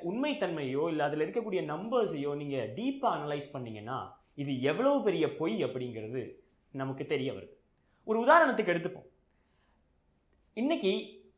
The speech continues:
நம்முடைய வரி பகிர்வு, அதாவது நம்முடைய மாநிலத்திற்கு பாரதிய ஜனதா அரசிடமிருந்து அல்லது ஒன்றிய அரசிடமிருந்து தமிழ்நாடு மாநிலத்திற்கு வரக்கூடிய, அ, வரி பகிர்வு அப்படிங்கிறது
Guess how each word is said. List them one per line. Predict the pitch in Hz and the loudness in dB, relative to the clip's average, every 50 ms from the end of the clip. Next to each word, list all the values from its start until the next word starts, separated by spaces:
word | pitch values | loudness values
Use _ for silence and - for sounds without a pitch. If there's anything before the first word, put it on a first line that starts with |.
| _ _ _ _ _ _ _ - | _ _ _ _ _ _ _ -10
நம்முடைய | 185 175 185 202 240 285 262 208 170 170 180 185 - 160 143 135 | -4 0 0 2 4 4 4 6 6 6 6 4 2 0 -2 0
வரி | 156 180 240 247 | 2 2 2 2
பகிர்வு, | - - 160 - 170 156 131 107 110 - - - | 0 -2 -2 0 -2 -2 -4 -6 -10 -16 -14 -8
அதாவது | - 123 123 127 143 185 233 | -4 -2 0 0 0 0 0
நம்முடைய | 185 160 160 175 170 170 165 156 | 0 0 0 0 0 0 0 0
மாநிலத்திற்கு | 156 151 151 175 233 269 254 214 190 - 170 143 135 143 175 180 147 120 101 92 - - - - _ _ _ _ - - 156 | 2 2 4 4 4 4 2 0 -2 -2 -2 -4 -2 0 2 2 2 2 0 -2 -6 -10 -18 -20 _ _ _ _ -4 4 6
பாரதிய | 180 214 247 285 277 262 | 8 8 8 8 6 2
ஜனதா | 254 233 208 190 185 | 2 4 6 6 6
அரசிடமிருந்து | 156 156 160 180 175 - 190 165 160 147 135 131 123 123 175 190 - | 6 6 4 2 2 0 0 0 0 0 -2 -4 -4 -2 -2 -2 -2
அல்லது | - 143 147 143 151 151 151 139 - - - | 0 0 0 0 0 -2 -2 -4 -6 -8 -2
ஒன்றிய | 147 165 208 262 269 311 285 214 165 | 2 4 4 4 4 4 6 6 6
அரசிடமிருந்து | 151 151 - 160 143 147 135 135 131 131 127 147 139 123 - - - - - _ _ _ _ _ _ _ _ _ _ _ - - _ _ - 156 156 | 6 4 0 -2 -4 -2 -4 -4 -4 -4 -4 -2 -2 -2 -4 -4 -10 -18 -20 _ _ _ _ _ _ _ _ _ _ _ -20 -20 _ _ -18 -12 -4
தமிழ்நாடு | - 180 190 220 247 262 254 254 247 247 240 | -2 0 0 0 2 4 6 6 6 6 4
மாநிலத்திற்கு | 190 170 165 175 202 202 190 190 190 - 175 165 - 175 175 175 - 131 | 2 2 0 2 2 2 2 0 0 -2 -4 -6 -4 -4 -4 -4 -4 -2
வரக்கூடிய, | 135 139 156 190 196 - 190 170 156 156 156 147 131 - - - - - _ _ - _ - | 0 2 2 2 0 0 -2 -4 0 2 2 2 2 0 -2 -6 -12 -20 _ _ -16 _ 0
அ, | 131 135 | 0 2
வரி | 135 151 190 254 277 | 4 4 4 4 4
பகிர்வு | 269 - 175 170 170 196 196 196 | 4 4 4 4 2 2 2 2
அப்படிங்கிறது | 165 131 135 147 139 123 120 123 131 160 147 - | 2 2 2 0 -4 -4 -4 -4 -4 -4 -6 -6